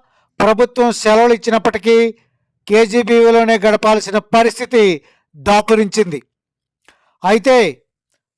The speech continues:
విషయం తెలుసుకున్న వెంటనే జిల్లా కలెక్టర్ ఆదేశాల మేరకు రాత్రే డిప్యూటీ ఎంఎన్హెచ్ఓ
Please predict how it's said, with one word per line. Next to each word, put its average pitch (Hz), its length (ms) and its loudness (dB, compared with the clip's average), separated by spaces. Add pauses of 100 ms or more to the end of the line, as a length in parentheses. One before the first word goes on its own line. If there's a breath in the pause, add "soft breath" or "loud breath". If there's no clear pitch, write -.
విషయం 240 420 -4
తెలుసుకున్న 247 480 -4
వెంటనే 240 580 -2 (1200)
జిల్లా 233 280 4
కలెక్టర్ 247 380 -2
ఆదేశాల 233 400 0
మేరకు 226 600 0 (680)
రాత్రే 208 800 -2 (560)
డిప్యూటీ 240 560 0
ఎంఎన్హెచ్ఓ 226 800 0